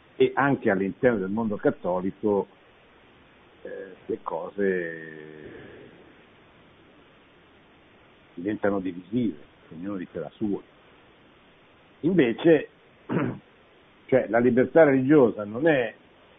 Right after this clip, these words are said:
quello che io penso che sia, così come altri possono pensare che sia, ma è quello che la Chiesa insegna attraverso i documenti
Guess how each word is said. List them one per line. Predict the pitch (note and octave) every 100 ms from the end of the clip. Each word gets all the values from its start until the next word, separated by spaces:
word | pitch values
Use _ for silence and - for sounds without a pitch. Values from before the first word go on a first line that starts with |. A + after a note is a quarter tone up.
| _
quello | A2 A2 A2 -
che | G#2+ G#2+ G#2 G2 _ - _ - - _
io | - A2 A#2
penso | - A2+ A2 -
che | G#2 G#2 -
sia, | A2+ A#2+ G#2
così | - F2 G2+
come | - G2 F#2
altri | F#2 G2+ G#2
possono | F#2+ - F#2 G2 F2+ -
pensare | F2 - F#2 F2 F2
che | F2 -
sia, | - D#2+ - - - - _ _ _ _ _
ma | A#2 A#2 - -
è | D#3+ C#3 - - _ -
quello | C3+ B2+ G2 F#2
che | - C3+ F#2+
la | A2
Chiesa | - C3+ C3+ G2
insegna | A2+ D#3+ - A#2+ A2+ C#3 D3+
attraverso | - C#3 C3 E2+ D#2 - A2+
i | G2+
documenti | F#2+ C#3 B2 D2 C#2+ - G2+